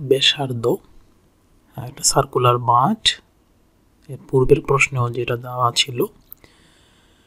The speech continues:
একটি বৃত্তের, সার্কুলার মাঠের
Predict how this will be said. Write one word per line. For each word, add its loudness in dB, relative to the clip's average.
একটি -4
বৃত্তের, 2
সার্কুলার -4
মাঠের -8